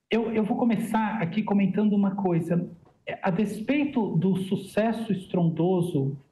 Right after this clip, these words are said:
do ponto de vista de marketing e de uso da Alexa, a verdade é que os assistentes de voz, é, eles estão muito em baixa atualmente.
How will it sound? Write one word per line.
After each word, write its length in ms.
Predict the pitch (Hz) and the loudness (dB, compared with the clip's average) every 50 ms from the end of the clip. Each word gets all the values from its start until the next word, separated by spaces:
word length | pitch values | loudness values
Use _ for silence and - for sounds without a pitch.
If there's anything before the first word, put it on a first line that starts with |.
| _ _ _ | _ _ _
do 60 | - - | -14 -4
ponto 240 | - 175 165 - 165 | -2 -2 0 2 0
de 80 | 151 | 0
vista 240 | 147 165 - - 180 | 2 0 0 0 -2
de 220 | 156 135 - - 156 | -4 -2 0 0 2
marketing 920 | 147 147 151 160 170 175 165 - - - 143 - - - - 143 135 135 - - - _ _ _ - | 2 4 2 2 2 0 0 -2 -2 -4 -4 -4 -4 -2 -2 -2 -2 -2 -6 -12 -20 _ _ _ 0
e 100 | 190 185 | 2 2
de 220 | 175 170 190 196 | 4 4 4 2
uso 640 | 185 180 190 202 208 190 - - 151 135 131 131 - - - - - | 4 4 4 4 2 2 0 0 0 -2 -2 -2 -4 -10 -16 -6 -4
da 100 | 156 151 | -2 0
Alexa, 640 | 143 135 135 151 175 185 185 180 - - - 123 - - - - - - - - - - | 2 2 2 2 0 0 -2 -6 -4 -4 -4 -4 -4 -8 -16 -20 -20 -20 -20 -20 -6 -4
a 80 | 170 | -2
verdade 400 | 143 175 170 170 180 196 202 190 | 0 0 0 0 0 0 0 0
é 40 | 196 | 0
que 120 | 196 214 | 0 -2
os 100 | 202 165 | -2 0
assistentes 1200 | 190 185 - - - 202 - - - - - 233 262 277 254 262 269 185 165 - - - - - _ _ _ _ _ _ _ - | 0 -2 -2 -2 -2 -2 -2 -4 -6 -2 0 2 2 2 2 2 0 0 0 -2 -4 -8 -14 -20 _ _ _ _ _ _ _ -2
de 140 | 143 160 | 0 0
voz, 540 | 147 131 - 160 180 196 190 185 190 190 - - - - _ _ _ _ _ _ | 0 0 0 0 0 0 0 -2 -4 -6 -8 -12 -16 -18 _ _ _ _ _ _
é, 120 | - 170 165 165 | -2 -2 -2 0
eles 160 | 170 170 165 - | 2 2 2 2
estão 160 | - 196 190 | 2 2 2
muito 220 | 190 220 208 - | 2 2 2 2
em 80 | 233 220 | 2 2
baixa 500 | 175 156 156 170 190 190 - - - 160 | 2 2 0 0 0 0 -2 -2 -4 -6
atualmente. 800 | 135 - - 160 147 143 143 143 143 156 151 - - - - | -6 -4 -2 -2 0 2 2 2 2 2 0 -2 -4 -10 -14